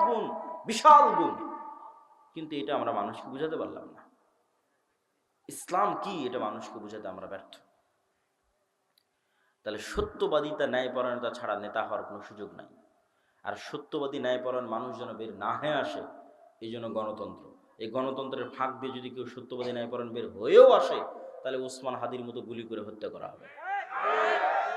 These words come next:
কেন? ওটার ওজন বহন করতে পারবে না রাষ্ট্র,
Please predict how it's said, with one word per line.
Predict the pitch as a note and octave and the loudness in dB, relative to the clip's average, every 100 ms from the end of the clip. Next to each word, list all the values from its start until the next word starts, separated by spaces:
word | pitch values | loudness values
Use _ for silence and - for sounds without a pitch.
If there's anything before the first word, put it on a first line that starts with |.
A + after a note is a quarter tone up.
| A#3+ A#3+ A#3+ - _ _ _ _ _ _ _ | -6 -8 -12 -14 _ _ _ _ _ _ _
কেন? | G#2 A2 | -14 -10
ওটার | A#2 B2 | -8 -6
ওজন | B2 B2+ C#3 C3 - - | -4 -2 -2 -4 -8 -10
বহন | G#2+ G#2+ B2+ | -8 -6 -8
করতে | C3 - B2 | -10 -8 -6
পারবে | G2 - | -6 -8
না | - | -14
রাষ্ট্র, | - - - | -14 -16 -20